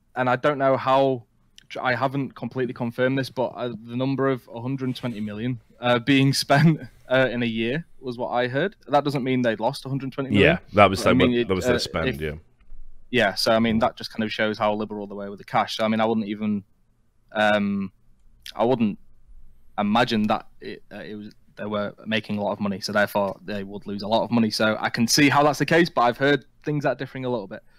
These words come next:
Speaker 2: So, I mean, it, it, it sounds
Speaker 1: Still,
Speaker 2: then
Speaker 1: they were losing money. <laughs>
Speaker 2: Yeah, yeah. So, so,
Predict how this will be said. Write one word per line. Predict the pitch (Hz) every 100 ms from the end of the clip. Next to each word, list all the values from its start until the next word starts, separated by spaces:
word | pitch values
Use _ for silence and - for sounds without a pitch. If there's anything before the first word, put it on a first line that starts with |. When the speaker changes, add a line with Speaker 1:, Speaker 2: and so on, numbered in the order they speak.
| _ _ - - -
Speaker 2:
So, | - 156 143
I |
mean, | 135 127
it, | 113 113
it, | 104 - 127 120
it | 104 117
sounds | 127 117 107
Speaker 1:
Still, | 95
Speaker 2:
then | 101
Speaker 1:
they | 170
were | 175
losing | 208 165 143
money. | 135 101 _
<laughs> | - 131
Speaker 2:
Yeah, | 120 87 76 139
yeah. | 117 92
So, | 95 - 127
so, | 123 131 117